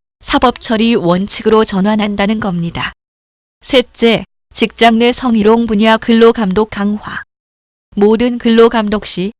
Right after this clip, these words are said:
직장 내 성희롱 분야를 필수적으로 점검할 예정이며 적발 시에는 시정 절차 없이 즉시 벌칙을 부과할 예정이며 올해 상반기 중에 이와 관련하여 근로감독관 직무 규정을 개정할 예정이라고 합니다.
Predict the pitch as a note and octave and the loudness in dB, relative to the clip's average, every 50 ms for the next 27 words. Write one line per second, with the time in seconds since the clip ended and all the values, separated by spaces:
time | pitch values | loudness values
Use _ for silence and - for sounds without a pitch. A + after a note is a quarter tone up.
0 | _ _ _ _ - - G#3+ - - A#3 A#3 A3+ A3+ A3+ A#3 A#3+ B3+ - C4 B3+ | _ _ _ _ -6 -6 -6 -2 0 2 2 2 2 2 0 0 -2 -2 -2 -2
1 | A3+ A3 G3+ A3 A3 G#3+ A3 - B3 A3+ A3 A3 A3 A3+ A#3+ B3 - - D#4 D4+ | 0 2 2 2 2 0 0 -2 -2 0 0 0 2 0 0 -2 -2 -2 -2 -2
2 | C#4+ - - C#4 - A#3+ A3+ G#3 G#3+ G#3+ A3 A3+ - - G3 F3+ F#3 F#3 A3+ A#3 | -2 -2 -4 -4 -2 -2 -2 -2 0 0 0 0 0 -2 -2 -2 0 2 0 2
3 | A#3 A3+ A3+ A3 G#3 G3+ F#3+ F#3 G3+ G3+ G3 F3+ E3+ E3 E3+ E3+ F#3 G#3+ - _ | 2 0 0 0 -2 -2 -2 0 0 0 0 0 0 -2 -2 -4 -4 -6 -8 _
4 | _ _ _ _ - - F3+ - - - G#3+ A3+ A#3 - - A3+ A3+ A3 A3 A#3 | _ _ _ _ -6 -6 -6 -4 0 2 2 2 2 2 2 2 2 2 2 0
5 | B3 B3+ - - G#3+ - G#3+ A3+ A#3 A3+ G#3+ A3+ G#3+ G#3+ A3 - G3+ G3 - F#3 | -2 -2 -6 -10 -6 -2 0 0 0 2 2 2 0 0 0 0 -2 0 0 -2
6 | - - - F#3 F#3 F3 - - - - - - - A3+ - - - F#3+ F#3 F#3+ | -4 -2 0 0 0 0 0 -2 -4 -4 -2 -2 -2 -2 -2 -2 -4 -4 -4 -4
7 | - - G3+ A3 A3+ A3 G#3+ - G#3 F3+ G#3+ G#3+ A3 A3+ A3+ G3+ F3+ F#3 F#3 - | -4 -2 0 0 0 0 -2 -4 -2 2 2 4 4 2 0 0 0 0 0 2
8 | G3+ G3+ G3 F3+ E3 E3 E3+ F3 F#3+ A3 - _ _ _ _ G#3+ A3+ A3+ A#3+ A#3+ | 0 2 2 2 0 0 0 -2 -2 -4 -8 _ _ _ _ 2 4 6 6 4
9 | B3+ - - C#4 C#4 B3+ B3+ B3+ A#3+ A#3 A3+ G3+ - G#3+ G#3+ A#3 A#3+ - F#3+ G3+ | 4 2 -2 -4 0 2 2 2 2 0 -2 -2 0 2 2 2 2 2 0 0
10 | G3+ G#3+ G#3+ G#3+ - F#3+ F3 E3+ D#3+ E3+ D#3 D3 D3+ D3+ D#3+ F3 - - _ _ | 0 0 0 0 -2 -4 -4 -2 -2 -2 -2 -4 -4 -4 -6 -6 -8 -12 _ _
11 | _ _ - A#3+ A3+ A3+ A#3 A#3 A#3+ A3+ G#3+ G#3 G#3 - - - G#3 G#3 G#3+ G#3+ | _ _ 0 2 4 4 4 4 2 0 0 -2 -4 -4 -2 -2 0 0 0 -2
12 | - A3 G#3+ G#3+ A3 A3+ A#3 A#3 - - F#3+ G3 F#3 F3+ G#3 A3 G#3 - - F#3+ | -2 0 0 0 2 0 0 -2 -2 -4 -2 0 0 2 2 0 -2 -4 -4 -4
13 | F#3 - A#3 A3+ A3 A3 A3+ A3+ F#3+ F3+ F#3+ F#3+ A3 A3+ A3 A3 G#3 G3+ F#3+ - | -2 0 0 0 0 0 -2 -2 -2 -2 -2 0 0 0 2 2 2 2 0 0
14 | G#3+ A3 A3+ G#3 G3 G3 G3 - D#3 C#3 - | -2 -2 -2 -2 -2 -2 -4 -4 -6 -8 -8